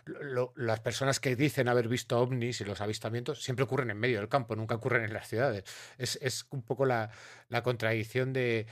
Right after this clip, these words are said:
de lo que di-, los que dicen que han visto alienígenas, que, que, oye, no, no hay nadie que creo que quiera más que yo que, que haya vida extraterrestre. A mí me gustaría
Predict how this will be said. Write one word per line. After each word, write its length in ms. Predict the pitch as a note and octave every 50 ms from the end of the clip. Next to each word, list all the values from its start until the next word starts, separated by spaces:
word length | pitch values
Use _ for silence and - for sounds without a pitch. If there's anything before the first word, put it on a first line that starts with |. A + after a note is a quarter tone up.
| - - -
de 200 | - A2 A#2 A#2+ -
lo 120 | A#2 C3+ B2
que 140 | - B2
di-, 120 | A#2 C3+ -
los 180 | C#3 B2+ A2+ -
que 80 | -
dicen 240 | B2 C3+ C3 E3+ D#3
que 80 | C3 C#3+
han 80 | C#3
visto 240 | C3 C#3+ C3+ - C#3+
alienígenas, 580 | C3 B2 B2+ B2 C#3 D3 - - B2+ B2+ C#3 -
que, 280 | - G#2+ G2 F2 F2+
que, 200 | - - G2+ G2
oye, 220 | A2+ B2+ A#2 A#2 G#2
no, 140 | G#2 A#2+ B2 - B2+
no 140 | C3+ B2+ C3+
hay 80 | C#3+
nadie 500 | C#3+ C#3 D3 D3 C3+ C3+ B2+ B2+ A2+ - _ _ _ _ _ _ _ _ _ _ _ _ _ _ _ _ _ _ - C3 A#2+ A2 A2+ A#2 G#2+ F#2+ - - A2+ - _ _ -
que 180 | - A#2 A2 - _ _ _
creo 280 | - C#3+ C#3 D3 C#3+ B2+
que 140 | B2 B2 A2+
quiera 260 | - C3 C3+ C3+ C3
más 180 | B2+ C3+ B2+ -
que 140 | - B2
yo 220 | G#2+ A#2 C3 B2 A2
que, 320 | - A2+ G#2+ G#2+ G#2+ A2 _
que 100 | - C3+
haya 160 | C3 A#2 A#2+ A2+
vida 180 | A#2+ A#2+ G#2 G2
extraterrestre. 520 | - - G#2 - F#2+ G#2+ A2+ A2+ - F#2 F2
A 40 | G#2+
mí 60 | A2+ A#2+
me 60 | B2
gustaría 500 | A#2+ A#2 - - G#2 A2+ B2 A#2+ G2